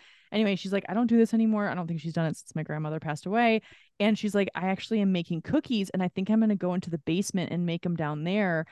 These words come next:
in one of the, um, the, uh, or in the oven downstairs, because I don't want anyone to think I'm home. I'm gonna turn all the lights off." And I was like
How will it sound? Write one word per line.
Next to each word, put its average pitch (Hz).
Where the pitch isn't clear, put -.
in 185
one 180
of 170
the, 170
um, 156
the, 180
uh, -
or 180
in 196
the 175
oven 156
downstairs, 175
because 208
I 190
don't 185
want 214
anyone 190
to 175
think 175
I'm 165
home. 170
I'm 196
gonna 202
turn 214
all 190
the 170
lights 170
off." 147
And -
I 180
was 180
like 165